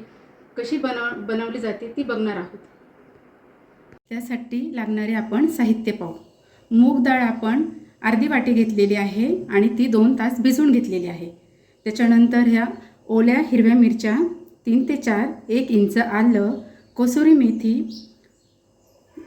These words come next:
जिरं बारीक केलेलं, धणे बारीक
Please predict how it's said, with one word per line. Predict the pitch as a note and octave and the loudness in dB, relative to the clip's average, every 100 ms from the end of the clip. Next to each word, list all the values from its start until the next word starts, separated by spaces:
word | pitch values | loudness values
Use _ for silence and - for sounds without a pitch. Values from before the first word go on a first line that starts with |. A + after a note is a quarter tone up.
| - _ - G#3+ | -20 _ -8 2
जिरं | A#3+ C4 D#4 D#4 | 4 6 4 2
बारीक | A3+ A3 - | 0 0 -2
केलेलं, | G#3+ G#3+ G#3 A3 D#4 - - _ _ _ _ _ _ _ _ _ _ C4+ | -4 -2 -4 -4 -4 -8 -14 _ _ _ _ _ _ _ _ _ _ 0
धणे | G#3+ A#3 D4 | 4 6 4
बारीक | C4+ A3 | 2 0